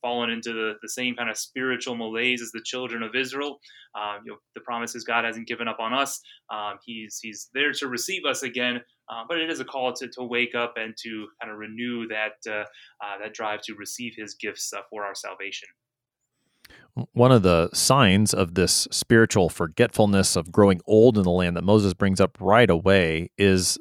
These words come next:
Speaker 2: the matter of making a carved image in the form of anything. He, in the previous text, he described all those forms of anything that there might be. Here he pretty much summarizes it. W-, what's the, what's the danger of the carved image that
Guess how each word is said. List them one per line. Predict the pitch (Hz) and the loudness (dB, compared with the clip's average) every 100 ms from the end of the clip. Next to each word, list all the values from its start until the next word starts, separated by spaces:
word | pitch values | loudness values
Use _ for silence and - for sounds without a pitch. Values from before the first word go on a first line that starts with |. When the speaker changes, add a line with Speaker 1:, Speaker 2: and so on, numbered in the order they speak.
| - | 0
Speaker 2:
the | 92 | 2
matter | 98 117 120 95 | 4 6 6 6
of | 90 | 2
making | 95 113 123 131 | 2 2 2 0
a | 82 - | -2 -4
carved | - - 151 151 127 - | -8 4 8 8 6 2
image | 113 117 104 | 4 6 6
in | 104 | 4
the | |
form | 101 196 208 | 6 8 8
of | 139 | 6
anything. | - 123 117 - 82 82 | 6 6 6 4 -2 0
He, | 85 123 - | 4 4 6
in | 110 | 4
the | 101 | 6
previous | 135 147 117 85 | 6 8 8 6
text, | - 92 - | 4 2 2
he | 98 | 0
described | 85 - 127 101 - | 2 6 6 6 6
all | 110 117 | 8 10
those | 104 98 87 | 10 8 6
forms | - 117 113 92 | 2 6 6 6
of | 87 | 4
anything | 104 92 87 | 4 2 0
that | 85 | 0
there | 85 | 0
might | 82 90 95 82 | 2 4 4 2
be. | 98 95 | 2 4
Here | 92 104 | 6 6
he | 92 82 _ | 4 0 _
pretty | 113 104 | 2 4
much | 85 - | 2 0
summarizes | - 110 101 80 80 82 82 82 | 2 4 4 2 0 -2 -4 -2
it. | 82 - _ - - | -2 -4 _ -20 -10
W-, | - 113 | -6 0
what's | 127 175 - | 4 4 6
the, | 165 113 | 6 8
what's | 110 - | 4 4
the | 104 | 2
danger | - 92 113 101 87 | 2 4 6 6 2
of | 82 82 | 0 0
the | 90 | -6
carved | - - 101 95 - - | -4 4 6 6 2 -2
image | 95 80 73 - | -2 -2 -6 -6
that | - | -6